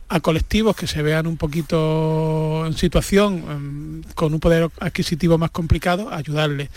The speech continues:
Desde ese punto de vista sí es importante, pero yo, como comentaba antes, la cultura, eh, tiene que tener un, un, un papel integrador en todos los aspectos, educativo, social,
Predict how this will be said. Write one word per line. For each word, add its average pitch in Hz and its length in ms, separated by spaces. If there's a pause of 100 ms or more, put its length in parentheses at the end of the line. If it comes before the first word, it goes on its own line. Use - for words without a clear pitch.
(340)
Desde 165 180
ese 170 180
punto 202 380
de 190 100
vista 196 280
sí 170 120
es 156 80
importante, 143 720
pero 151 180
yo, 165 240
como 175 180
comentaba 160 480
antes, 160 320 (440)
la 165 180
cultura, 190 640
eh, 170 300
tiene 170 180
que 160 120
tener 160 400
un, 156 360
un, 151 760
un 190 320 (100)
papel 165 480 (440)
integrador 165 600
en 160 120
todos 156 220
los 151 80
aspectos, 208 560
educativo, 143 840
social, 147 720